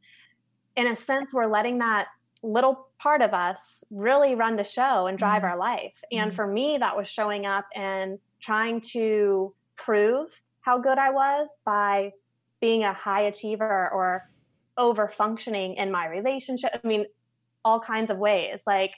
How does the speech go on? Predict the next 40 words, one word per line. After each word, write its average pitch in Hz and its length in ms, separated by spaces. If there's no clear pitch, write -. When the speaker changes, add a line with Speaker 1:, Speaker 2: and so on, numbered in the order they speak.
Speaker 1:
didn't 240 220
know 240 100
how 226 160
to 214 80
relax. 202 800
There's 185 260
always 233 260
go, 214 200
go, 208 180
go. 208 220
There's 180 260
always 233 260
more, 214 220
more, 202 220
more. 196 400
I 220 60
was 226 100
always 240 180
Speaker 2:
Mm-hmm. 247 100
Speaker 1:
hustling 208 500
and 180 140
hustling 208 400
and 180 80
hustling. 196 520
But 220 80
if 202 40
I 214 100
could 202 160
get - 220
somewhere 220 340
fast 202 400
enough, 196 300
then 196 160
it 196 80
would 185 140
be 180 120
enough, 180 480
right? 202 380
Speaker 2:
Mm. 190 80
Speaker 1:
And 208 460